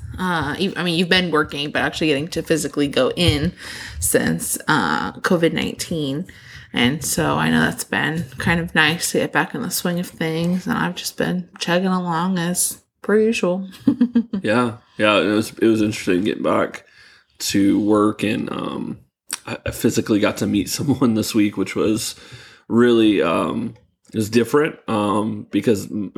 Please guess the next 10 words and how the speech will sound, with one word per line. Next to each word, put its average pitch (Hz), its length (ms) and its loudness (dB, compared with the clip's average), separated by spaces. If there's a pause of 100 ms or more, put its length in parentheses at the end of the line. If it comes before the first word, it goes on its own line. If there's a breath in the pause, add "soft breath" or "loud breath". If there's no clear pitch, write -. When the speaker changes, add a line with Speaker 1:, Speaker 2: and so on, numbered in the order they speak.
Speaker 2:
every 113 260 4
meeting 110 320 4
I've 92 140 0
had 101 240 0
literally 98 420 2
has 107 120 0
been - 160 -6
on 107 180 -2
Zoom. 110 460 -2 (480 loud breath)
Um, 101 580 -4